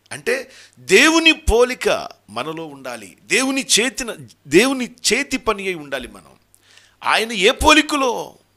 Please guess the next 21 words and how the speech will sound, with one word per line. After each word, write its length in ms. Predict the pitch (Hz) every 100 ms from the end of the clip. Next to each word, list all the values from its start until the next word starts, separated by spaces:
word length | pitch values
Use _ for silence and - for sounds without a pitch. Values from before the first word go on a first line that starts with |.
| _ -
సృష్టించాడు, 840 | 214 208 - 214 - - - - _ _ _ _ _ -
ఆ 80 | 135
పోలిక 400 | - 196 202 190
మనం 260 | 147 135 -
కోల్పోయాం. 600 | - 233 208 151 101 - - _ _ _ _ _ _ _
తిరిగి 240 | 240 294 285
మరలా 280 | 269 240 226
ఆ 60 |
పోలికను 540 | 202 175 220 214 190 165
పొందుకొని, 680 | 165 269 294 - 156 80 73 _ _ _ -
అప్పుడు 300 | - 339 330
మనం 280 | 226 143 - 107
ఆయనకు 340 | 139 143 135
కృతజ్ఞతాస్తుతులు 1000 | - 135 160 131 127 131 - 113 107 104
చెల్లించాలి. 800 | - 98 85 85 - 76 64 _ _ _ _ _ _ _ _ _ _ _
ఆ 120 | 123
పోలిక 540 | 139 - 170 220 220 190
లేకుండా 1000 | 139 123 185 - 151 110 95 117 156 156 - _ _ _ _ _
నీవు 640 | 92 104 180 143 123 196 -
కృతజ్ఞతాస్తుతులు 960 | 156 214 214 262 262 254 - 214 185 156
చెల్లించటం 720 | - 120 139 127 - 123